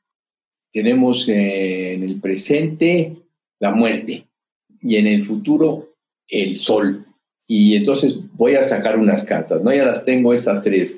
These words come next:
la, la gran sacerdotisa, la muerte y el sol.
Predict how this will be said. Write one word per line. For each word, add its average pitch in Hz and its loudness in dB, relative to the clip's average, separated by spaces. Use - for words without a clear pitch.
la, 104 0
la 104 2
gran 123 0
sacerdotisa, 139 -2
la 87 -2
muerte 156 2
y 92 0
el 85 -2
sol. - -4